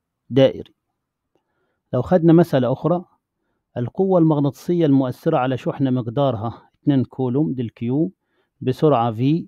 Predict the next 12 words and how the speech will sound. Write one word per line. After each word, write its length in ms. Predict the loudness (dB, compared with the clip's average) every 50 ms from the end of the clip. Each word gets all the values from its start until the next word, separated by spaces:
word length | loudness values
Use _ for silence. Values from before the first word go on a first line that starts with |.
| _ _ _ _ _ _ _ _ _ _ _ _ -6
باتجاه 480 | -6 -6 -4 -4 -4 -2 0 2 2
يوازي، 560 | 4 4 4 4 6 4 4 2 0 -2 -4
يعني 240 | -4 -4 -2 -2 0
هنا 180 | 0 2 2 0
الزاوية 420 | 0 -2 -2 -2 0 0 -2 -4
بصفر، 640 | -6 -6 -4 -2 -2 -2 -4 -10 -20 -20 -20 -20 _ _ _ _ _ _ _ _ _ _ _ _ _ _ _ _ _ _ _ _ _ _ _ _ _ _ _ _ _ _ _ _ _ _ _ -2
يوازي 340 | 2 2 4 4 4 2 0
خطوط 380 | -2 -4 -4 -2 -2 2 6
المجال 340 | 6 6 6 6 4 2 4
المغناطيسي 560 | 4 4 4 4 2 0 -2 -6 -10 -10 -8
شدته 500 | -6 -6 -4 -2 -4 -4 -4 -4 -6 -6
بي. 240 | -6 -6 -8 -8 -10